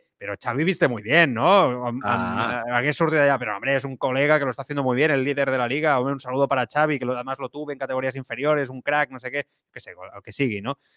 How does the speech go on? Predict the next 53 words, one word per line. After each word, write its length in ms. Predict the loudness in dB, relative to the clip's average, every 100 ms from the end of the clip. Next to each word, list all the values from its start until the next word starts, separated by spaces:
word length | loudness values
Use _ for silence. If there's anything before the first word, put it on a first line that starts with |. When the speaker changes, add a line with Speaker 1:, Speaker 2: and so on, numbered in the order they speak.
| _
Speaker 1:
Vull 100 | -10
dir, 100 | -8 -8
no, 160 | -8 -6 -6
<laughs> 1300 | -10 -8 -8 -8 -10 -10 -14 -14 -20 _ _ _ -20
no 80 |
sé. 160 | -18 -20 _ _ _ _ _ _ _ _ _ _ _ _ _ _ _ _ _ _ _ _ _ _ _ -20 -18 -8
No 80 |
m'ha 140 | 0 2
agradat, 260 | 0 -6 _
Speaker 2:
Que 60 | -16
a 20 |
Speaker 1:
sincerament. 380 | -8 -4 -4 -4
Speaker 2:
me, 80 | -8
eh, 60 | -10 -4
Speaker 1:
Què 60 | -2
vols 100 | 0
Speaker 2:
a 40 |
Speaker 1:
que 20 | -2
et 60 |
Speaker 2:
més, 80 | -2
Speaker 1:
digui? 160 | -4 -6
Speaker 2:
eh, 240 | _ _
sí, 140 | -6 -2
no, 140 | 0
ja 140 | 0 2
et 20 |
dic, 160 | 0 0
a 20 |
mi 80 | -2
tampoc, 380 | -6 0 0 0
no, 140 | -4 -2
perquè, 240 | -2 -2 0
perquè 240 | -2 -2
està 160 | 0 0
fora 220 | 2 2
de 60 | 4
Speaker 1:
No. 40 |
Speaker 2:
lloc, 200 | 4 2 -2
està 200 | -4 0
fora 120 | 2 2
de 20 | 2
lloc. 200 | 0 -2
Llavors, 340 | -4 -4 -6 -6
la 100 | -4
se-, 120 | -4
la 120 | -4
seva 200 | -2 -2
reacció 340 | -2 -4 -2 -2
no 200 | 0 -4
és, 160 | -4
no 120 | -6 -6
és 120 | -4
natural, 640 | -2 2 4 4 2 -2